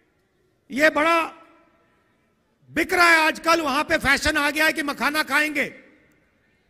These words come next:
बिहार का मखाना खाएंगे। सबसे पहले उनको मालूम नहीं है बिहार, ये मखाना कहां से आता है, पहली बात ये है। मगर मेरा सवाल आपसे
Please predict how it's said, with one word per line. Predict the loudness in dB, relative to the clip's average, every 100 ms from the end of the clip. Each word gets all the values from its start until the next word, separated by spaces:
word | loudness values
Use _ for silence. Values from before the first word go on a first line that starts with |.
| _ -4
बिहार | 4 6 6 4
का | 2
मखाना | 2 0 0 -2
खाएंगे। | 0 0 -2 -6 -10 -20 -2
सबसे | -2 0 0
पहले | 2 4 4
उनको | 2 2 0
मालूम | 2 0 0
नहीं | 0
है | 0
बिहार, | 0 -2 -4 -6 -16 -12 -4
ये | 0
मखाना | 0 0 0 0
कहां | 0 0
से | 2
आता | 0 0 -4
है, | -4
पहली | -2 0 2
बात | 2 2
ये | 2
है। | 2 -2 -14 -20 _ _ _ _ -20 _ _ _ _ -4
मगर | -2 4 4 4 0
मेरा | 0 0 0
सवाल | -2 -2 0
आपसे | -2 -4 -2